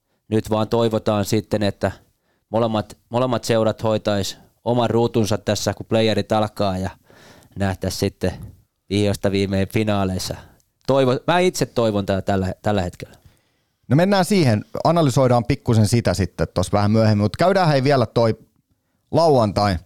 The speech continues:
Speaker 2: Tappara-Kärpät-ottelu läpitte. Siinä oli mielenkiintoinen tilanne, koska pelihän alkoi vasta puoli kahdeksan perjantaina. Oli tää Hockey Night-peli, mikä tulee Maikkarilta, ja,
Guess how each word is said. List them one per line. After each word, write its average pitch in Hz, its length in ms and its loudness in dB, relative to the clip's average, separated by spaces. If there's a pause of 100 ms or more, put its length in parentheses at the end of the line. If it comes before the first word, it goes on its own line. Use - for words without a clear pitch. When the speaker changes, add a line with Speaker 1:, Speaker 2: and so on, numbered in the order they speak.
(1120)
Speaker 2:
Tappara-Kärpät-ottelu 123 1200 0
läpitte. 113 560 0
Siinä 139 300 2
oli 135 100 4
mielenkiintoinen 123 680 2
tilanne, 110 320 2
koska - 340 -2
pelihän 123 380 2
alkoi 110 280 2
vasta 117 220 0
puoli 120 260 2
kahdeksan 123 480 2
perjantaina. 104 600 2 (640)
Oli 107 220 2
tää 110 260 2 (260)
Hockey 135 240 2
Night-peli, 113 1040 0
mikä 98 240 2
tulee 101 300 0
Maikkarilta, 95 680 0
ja, 85 140 0